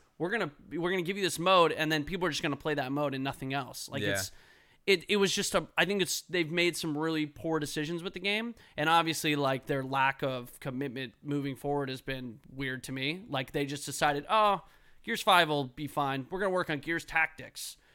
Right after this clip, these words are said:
Speaker 1: which I'm excited for 'cause I think it'll be a cool game, and I like the Gears lore.
Speaker 2: For sure.
Speaker 1: But, like, that tells me they're not that dedicated in keeping Gears five a sustainable thing, you know?
Speaker 2: It's rough.
Speaker 1: Anyways.
Speaker 2: So, uh,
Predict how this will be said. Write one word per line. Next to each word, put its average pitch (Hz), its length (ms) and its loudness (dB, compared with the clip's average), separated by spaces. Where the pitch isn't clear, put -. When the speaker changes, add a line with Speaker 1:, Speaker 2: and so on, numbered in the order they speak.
Speaker 1:
which - 420 -4
I'm 196 140 4
excited 220 360 6
for 156 160 0
'cause 147 140 -6
I 160 60 2
think 170 140 -2
it'll 160 100 0
be 151 80 0
a 147 40 0
cool 156 200 -4
game, 147 240 0
and 139 100 0
I 135 60 -2
like 139 200 -2
the 139 60 -10
Gears 165 340 0
lore. 135 300 -2
Speaker 2:
For - 60 -12
sure. 117 180 0
Speaker 1:
But, 160 120 4
like, 151 360 2
that 160 260 4
tells 151 320 0
me 151 100 0
they're 143 160 0
not 135 300 0
that 127 160 -2
dedicated 131 460 -4
in 123 160 -10
keeping 123 320 -6
Gears 120 200 -12
five 117 360 -6
a 113 120 -14
sustainable 120 560 -8
thing, 113 300 -10
you 110 60 -14
know? 117 240 -12
Speaker 2:
It's 196 200 2
rough. 117 260 4
Speaker 1:
Anyways. 147 600 2
Speaker 2:
So, - 280 -8
uh, 113 420 2